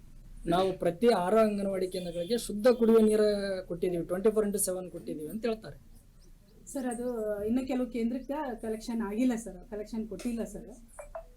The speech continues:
Speaker 2: ಆ, ಕೊಡ್ರಿ ಅಂತ ನಾವು ಕೂಡ ಮನವಿ ಪತ್ರ ಕೊಡ್ತಾ ಇದ್ದೀವಿ ಸರ್. ಅವ್ರಿಗೆ ಹೇಳ್ತಿದ್ದಾರೆ ಸರ್, ನಾವು ಮಾಡಿಸ್ಕೊಡ್ತೀವಿ ಅಂತ ಹೇಳ್ತಿದ್ದಾರೆ ಸರ್ ಅವರು ಕೂಡ.
Speaker 1: ಇಲ್ಲ, ಇದು ನಿಜಾನ ಸುಳ್ಳ ಅಂತ?
Speaker 2: ಹ್ಮ್, ಇಲ್ಲ ಸರ್, ಎಲ್ಲ ಕೇಂದ್ರಕ್ಕೆ ಇಲ್ಲ ಸರ್. ಈ ಕೇಂದ್ರ ಕಲೆಕ್ಷನ್ ಇದೆ, but ನೀರು ಬರ್ತಿಲ್ಲ,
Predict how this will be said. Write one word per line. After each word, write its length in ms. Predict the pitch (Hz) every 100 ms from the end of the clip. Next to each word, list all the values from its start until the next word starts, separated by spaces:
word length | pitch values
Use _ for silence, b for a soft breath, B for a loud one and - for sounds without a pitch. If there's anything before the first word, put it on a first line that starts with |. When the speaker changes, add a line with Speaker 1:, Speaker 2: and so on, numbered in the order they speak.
| -
Speaker 2:
ಆ, 280 | - 294 202
ಕೊಡ್ರಿ 340 | 202 214 247
ಅಂತ 140 | 233 226
ನಾವು 260 | 247 208 214
ಕೂಡ 160 | 226
ಮನವಿ 280 | 220 202 208
ಪತ್ರ 240 | 208 - 240
ಕೊಡ್ತಾ 280 | 214 - 220
ಇದ್ದೀವಿ 240 | 196 190
ಸರ್. 180 | 175 180
ಅವ್ರಿಗೆ 540 | 190 - 226 214 175
ಹೇಳ್ತಿದ್ದಾರೆ 380 | 226 226 233 214
ಸರ್, 140 | 208 202
ನಾವು 200 | 202 196
ಮಾಡಿಸ್ಕೊಡ್ತೀವಿ 520 | 196 220 226 - 220
ಅಂತ 120 | 254
ಹೇಳ್ತಿದ್ದಾರೆ 440 | 220 220 226 202
ಸರ್ 220 | 190 185 175
ಅವರು 160 | 180
ಕೂಡ. 160 | - 170 175 - - -
Speaker 1:
ಇಲ್ಲ, 120 | 175
ಇದು 160 | 175 170
ನಿಜಾನ 360 | 170 170 226 233
ಸುಳ್ಳ 280 | 208 190
ಅಂತ? 240 | 170 165 147
Speaker 2:
ಹ್ಮ್, 1160 | 127 - - - - - _ - 208 208 208 208 214
ಇಲ್ಲ 140 | 254
ಸರ್, 200 | 254 240
ಎಲ್ಲ 180 | 208 208 240
ಕೇಂದ್ರಕ್ಕೆ 340 | 262 247 269 220
ಇಲ್ಲ 140 | 247
ಸರ್. 260 | 254 214 - - 147 -
ಈ 120 | 247
ಕೇಂದ್ರ 260 | - 240 277
ಕಲೆಕ್ಷನ್ 420 | 240 254 - 262
ಇದೆ, 140 | 254 262
but 240 | 254 247
ನೀರು 180 | 277 247
ಬರ್ತಿಲ್ಲ, 320 | 233 - 175